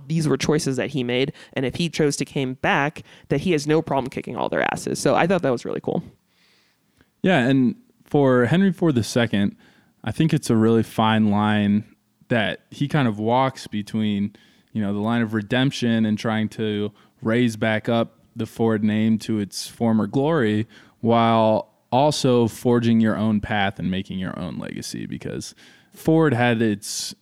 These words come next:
Speaker 2: niche, right? The middle America, everyday car you're gonna see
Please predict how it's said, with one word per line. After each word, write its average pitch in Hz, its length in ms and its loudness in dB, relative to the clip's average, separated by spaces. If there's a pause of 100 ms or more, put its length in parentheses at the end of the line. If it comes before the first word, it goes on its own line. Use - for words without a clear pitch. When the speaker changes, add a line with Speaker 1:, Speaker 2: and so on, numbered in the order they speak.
Speaker 2:
niche, 104 500 -2
right? 101 220 -4
The 98 80 -4
middle 107 320 2
America, 104 760 -2 (400)
everyday 113 800 4
car 113 360 2
you're 104 120 2
gonna 107 400 0 (260)
see 113 680 2